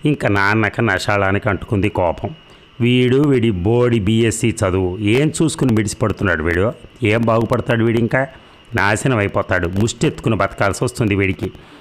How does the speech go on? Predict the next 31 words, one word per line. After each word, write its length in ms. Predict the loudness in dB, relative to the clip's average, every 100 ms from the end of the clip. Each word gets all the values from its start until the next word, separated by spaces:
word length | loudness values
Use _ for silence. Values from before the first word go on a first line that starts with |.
| -18 -4
నాశనం 440 | 0 0 0 0 0
అయిపోతాడు. 560 | 0 -2 0 -2 -2 -8 -10 -10
అక్కడికి 680 | -4 -2 -2 0 0 0 -4 -18 -16 -4
అంత 280 | -2 0 -2
పని 320 | 0 2 2
నేనే 340 | 2 2 2 0
చేసుకుంటున్నాను. 640 | -4 -2 -2 0 0 0 -2 0
ఆ 100 | -2
కాస్త 440 | 0 -2 -2 -2
పని 280 | -2 0 0 0
చేయటానికి 360 | 0 0 0 0
వీడికి 240 | 0 0
ఇంత 180 | 0 0
పొగరా? 480 | 0 0 2 0 -4 -12 -20 -4
బాగుపడే 520 | 0 2 2 2 0 2
మనుషులు 400 | 2 0 0 2
ఇలా 260 | 2 0
ప్రవర్తించరు. 760 | 0 0 0 0 -2 -2 -4 -6 -10 -4
రేపటి 320 | -2 0 0
నుంచి 200 | 0 0
మొత్తం 360 | -2 -2 -2 -2
పని 220 | 0 2
నేనే 220 | 2 0
చూసుకుంటాను. 840 | 0 -2 -2 -2 0 2 2 0 -4 -14 -20 -10 -2
ఆ 40 |
వెధవను 380 | 0 2 2 0
కొట్టుకు 320 | -2 -2 0
రావద్దని 420 | 2 2 0 0 0
చెప్పండి, 380 | 0 -2 -2
ముష్టి 460 | -6 -4 -4 -2 -2
వెధవ" 380 | 0 0 -2